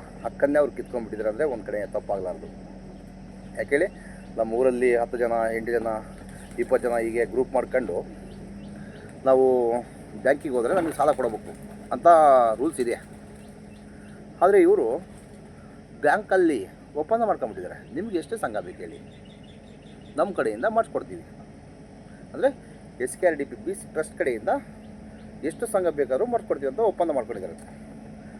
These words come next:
ಹಾಗಾಗಿ ನಮ್ಮ ಇವ್-, ನಮ್ಮ ಇವರಿಗೆ, ಆ, ಅಂದರೆ ನಮ್ಮ ಸ-,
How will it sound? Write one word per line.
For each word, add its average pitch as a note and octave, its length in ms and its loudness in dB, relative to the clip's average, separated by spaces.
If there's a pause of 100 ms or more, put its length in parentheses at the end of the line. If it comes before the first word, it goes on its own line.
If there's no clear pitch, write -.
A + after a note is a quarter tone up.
(160)
ಹಾಗಾಗಿ E3 400 4
ನಮ್ಮ D#3 220 0 (1600)
ಇವ್-, E3+ 300 -2
ನಮ್ಮ C3+ 180 4
ಇವರಿಗೆ, C#3 280 0
ಆ, A#2+ 520 -4
ಅಂದರೆ D3 160 0
ನಮ್ಮ B2 300 0
ಸ-, A2 500 -2